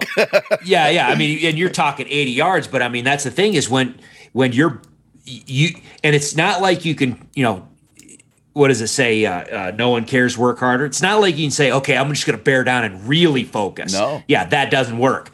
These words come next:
Speaker 2: You just, you start to fall apart. And so
Speaker 1: Yep.
Speaker 2: then you realize, "Holy hell,"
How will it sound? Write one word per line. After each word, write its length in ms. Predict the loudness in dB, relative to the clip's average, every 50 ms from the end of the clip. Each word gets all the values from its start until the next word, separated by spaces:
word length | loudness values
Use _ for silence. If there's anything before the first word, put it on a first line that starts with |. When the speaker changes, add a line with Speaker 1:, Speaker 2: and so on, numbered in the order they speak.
| -20 -20 -16 -6 0
Speaker 2:
You 120 | 0 0
just, 240 | 2 0 -2 -2 0
you 120 | 0 0
start 260 | 0 2 2 0 0 0
to 60 | -2
fall 240 | -2 -2 0 0 -2
apart. 360 | -2 0 2 2 2 2 0
And 100 | -4 -6
so 300 | -2 0 2 2 2 0 -2
Speaker 1:
Yep. 80 | -4
Speaker 2:
then 140 | -4 -2 -2
you 140 | 0 0 0
realize, 420 | 2 2 2 2 2 0 -2 -6 -12 -16 _ _ _ _ _ _ _ _ -2
"Holy 320 | 0 2 2 2 0 0
hell," 440 | 0 0 0 0 0 -2 -6 _